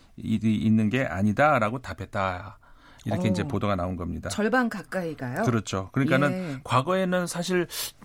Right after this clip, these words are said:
Speaker 1: 글쎄요, 저희 세대만 하더라도 이제 저 직장에 이십 대에 이제 저 취직을 하면은 앞으로 이제 내가 뭐 과장, 부장 되고 뭐
Speaker 2: 그렇죠.
Speaker 1: 이렇게 꿈은 꾸잖아요. 뭐 언젠가는
Speaker 2: 뭐 이
Speaker 1: 내가
Speaker 2: 회사의
Speaker 1: 어,
Speaker 2: 중역이 되리라 뭐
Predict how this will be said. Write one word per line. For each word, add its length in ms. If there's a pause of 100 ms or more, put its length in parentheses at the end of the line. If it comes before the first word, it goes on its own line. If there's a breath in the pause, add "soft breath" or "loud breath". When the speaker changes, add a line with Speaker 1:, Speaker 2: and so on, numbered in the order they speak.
(120)
Speaker 1:
글쎄요, 480
저희 220
세대만 440
하더라도 420
이제 320 (100)
저 420 (260)
직장에 680
이십 460
대에 180
이제 480
저 360 (560 loud breath)
취직을 380
하면은 540
앞으로 340
이제 160
내가 240
뭐 260
과장, 520
부장 340
되고 300
뭐 80
Speaker 2:
그렇죠. 400
Speaker 1:
이렇게 480
꿈은 260
꾸잖아요. 560
뭐 280
언젠가는 500
Speaker 2:
뭐 80
이 80
Speaker 1:
내가 160
Speaker 2:
회사의 400
Speaker 1:
어, 20
Speaker 2:
중역이 400
되리라 380
뭐 60